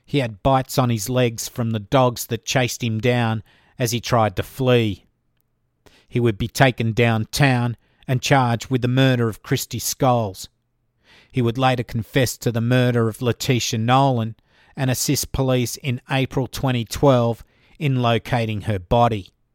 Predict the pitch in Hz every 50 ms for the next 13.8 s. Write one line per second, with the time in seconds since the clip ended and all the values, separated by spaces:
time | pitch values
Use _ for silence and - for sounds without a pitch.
0 | _ _ _ _ _ _ _ _ _ _ _ _ _ _ _ - _ - - _
1 | _ _ 127 110 - - 127 117 117 113 101 - 120 117 110 104 - - - 135
2 | 120 120 120 110 98 - - 143 139 139 135 131 117 117 120 117 117 117 120 -
3 | - 151 139 135 135 131 127 123 117 110 - - 131 117 113 - - - 127 107
4 | 107 - 131 120 113 110 110 117 127 131 127 - - 120 113 117 113 - _ _
5 | _ _ _ _ _ _ _ _ _ _ - 156 147 131 135 135 135 123 - -
6 | 151 147 135 135 135 131 127 - - 147 139 135 123 127 123 - - 143 131 123
7 | 120 117 113 - - 131 120 117 113 - 117 107 95 98 104 104 98 104 113 120
8 | 120 120 117 110 95 87 - - - - _ _ _ _ _ _ _ _ _ _
9 | _ _ - _ _ _ _ - 110 101 123 131 127 - - 139 123 120 117 117
10 | 117 113 113 - - - 139 120 - - 120 98 - 123 127 120 123 127 127 131
11 | 127 123 123 - - 131 123 107 127 113 - - - 139 127 127 127 127 123 120
12 | 117 107 - 110 - - - 139 135 131 123 127 117 - - - 139 131 123 113
13 | - - - 120 - - - - - 156 143 135 123 123 120